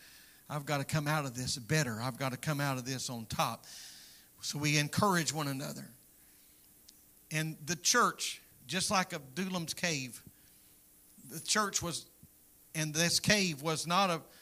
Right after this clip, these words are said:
pleasant place to be in the beginning. And there are times that, that, that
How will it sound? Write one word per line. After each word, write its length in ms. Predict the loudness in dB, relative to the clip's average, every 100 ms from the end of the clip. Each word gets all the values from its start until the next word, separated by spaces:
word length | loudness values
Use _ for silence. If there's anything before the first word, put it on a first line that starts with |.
| -18
pleasant 380 | -2 0 0 -2
place 280 | -2 0 0
to 100 | -2
be 140 | -2 -2
in 60 |
the 60 | -2
beginning. 480 | -2 4 4 2 -6 -16 -20 -20 -20 -20 -20 -20 -20 -20 -20 -20 -6
And 120 | -2
there 140 | 4 6
are 100 | 6
times 540 | 6 4 4 2 -2
that, 200 | -6 -6
that, 120 | -8 -10 -16 -8
that 200 | -2 -2